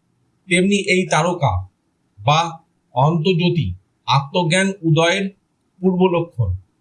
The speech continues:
এটি আত্মস্মৃতির প্রথম ধাপ। তিন নম্বর খণ্ড, যোগ ও সাধনার স্তর, বাহ্য থেকে অন্তর্মুখী। মূল ভাব, এই উপনিষদ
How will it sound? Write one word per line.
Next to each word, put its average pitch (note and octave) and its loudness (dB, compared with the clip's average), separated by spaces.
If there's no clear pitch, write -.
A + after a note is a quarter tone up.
এটি D#3 0
আত্মস্মৃতির E3+ 0
প্রথম E3 0
ধাপ। C#3+ 2
তিন G3+ 4
নম্বর G3 2
খণ্ড, D3+ 2
যোগ D#3+ 2
ও G3 0
সাধনার E3 0
স্তর, C3 0
বাহ্য C#3 2
থেকে F#3 2
অন্তর্মুখী। E3 2
মূল D#3 2
ভাব, B2+ 0
এই F3 2
উপনিষদ F3+ 0